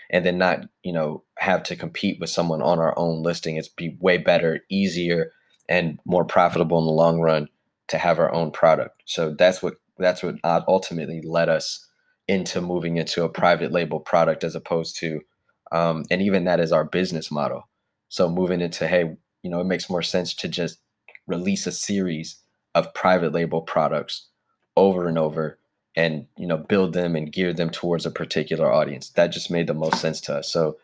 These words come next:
people like Ryan Moran and, um, some others in the space kinda got us looking at the, the Amazon platform in that way. So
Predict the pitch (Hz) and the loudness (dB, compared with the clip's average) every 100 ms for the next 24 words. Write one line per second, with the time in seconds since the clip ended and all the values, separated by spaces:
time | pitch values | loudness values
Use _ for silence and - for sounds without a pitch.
0 | _ - 104 85 82 80 - - _ 82 | _ -2 0 2 4 4 0 -12 _ -4
1 | 85 87 85 80 82 82 82 80 76 73 | 0 0 0 0 0 0 0 -2 -4 -6
2 | - _ _ _ - 85 82 - 95 92 | -10 _ _ _ 0 2 2 0 4 4
3 | 92 82 82 - - 85 80 - 87 82 | 4 2 -2 -2 -2 -2 -2 -2 0 0
4 | 78 87 82 82 78 - - _ _ 85 | 0 2 4 2 0 -8 -18 _ _ -4
5 | 92 92 85 82 82 _ _ _ _ - | -2 0 2 2 -2 _ _ _ _ -6
6 | 90 82 101 - 85 80 80 - 90 92 | -2 -2 -2 -4 0 0 0 -4 -2 0
7 | 87 85 78 - 85 - 107 117 117 - | 2 2 2 2 2 2 2 2 0 -6
8 | _ _ _ _ _ - 104 92 87 - | _ _ _ _ _ 2 2 4 2 2
9 | 80 78 - - _ - - 87 82 76 | 4 2 2 -6 _ -2 4 4 4 -2